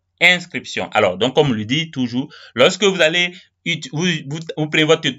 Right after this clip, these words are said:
téléphone, tapez étoile cent trente-trois dièse, vous lancez, vous tapez un. Option retrait et transfert, tapez puis un,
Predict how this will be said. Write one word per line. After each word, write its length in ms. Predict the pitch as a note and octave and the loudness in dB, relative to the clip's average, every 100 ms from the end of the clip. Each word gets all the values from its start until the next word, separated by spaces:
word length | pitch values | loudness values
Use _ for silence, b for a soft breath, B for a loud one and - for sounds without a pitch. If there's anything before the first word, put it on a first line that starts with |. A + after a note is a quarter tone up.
| - | -6
téléphone, 320 | C#3+ D3+ C3+ | -6 -4 0
tapez 260 | B2+ C#3+ C3+ | 0 -2 -2
étoile 260 | F3 F3+ F3+ | 0 2 2
cent 140 | F3+ | 0
trente-trois 340 | D3 C3 C#3 A2+ | -4 -2 0 2
dièse, 300 | C3 G3+ E3+ | 2 0 0
vous 60 | |
lancez, 520 | C#3+ B2+ - D3+ F3 - | -4 -4 -4 -4 -4 -8
vous 80 | B2 | -2
tapez 340 | C#3 D3+ D3 | 0 0 -2
un. 200 | E3 A#2+ - _ _ | 2 0 -2 _ _
Option 300 | B2+ B2+ E3 | 0 0 0
retrait 400 | B2+ C3+ C3+ C#3 | 0 0 2 0
et 60 | G#2+ | 0
transfert, 520 | G#2 F#2+ - F3 F#3 | -8 -10 -2 0 2
tapez 300 | F3+ B2 D3 | 0 -2 -2
puis 240 | C3 D3+ D3 - | -6 -10 -12 0
un, 140 | D#3 | 2